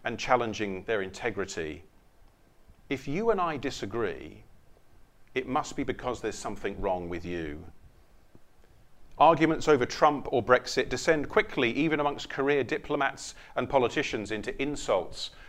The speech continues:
and personal attacks. For the sake, then, of our unity and our sanity, as we turn to the passage this evening, is Jesus serious? Is it even possible,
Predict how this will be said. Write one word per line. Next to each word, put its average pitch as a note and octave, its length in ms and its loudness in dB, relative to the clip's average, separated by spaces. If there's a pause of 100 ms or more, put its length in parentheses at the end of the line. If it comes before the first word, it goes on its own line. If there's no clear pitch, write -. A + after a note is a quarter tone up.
(120)
and A2 140 -4
personal G#2+ 540 0
attacks. - 640 -4 (400)
For C#3 80 -8
the C3 80 -6
sake, F3 380 0
then, D3+ 240 0
of C3 240 -2
our A#2+ 180 0
unity A2 800 -2 (320)
and A2 100 -6
our G#2+ 140 0
sanity, G2+ 580 -2
as G2+ 100 -6
we A2+ 80 -4
turn D3+ 380 -2
to C3 80 -10
the B2 80 -4
passage B2 460 -4
this G2+ 160 -8
evening, G#2 400 -4 (260)
is G#3+ 220 -6
Jesus C#3+ 640 -8 (180)
serious? A#2 920 -6 (260)
Is G3 200 -2
it A3 100 -2
even E3+ 320 0
possible, F#2+ 760 -4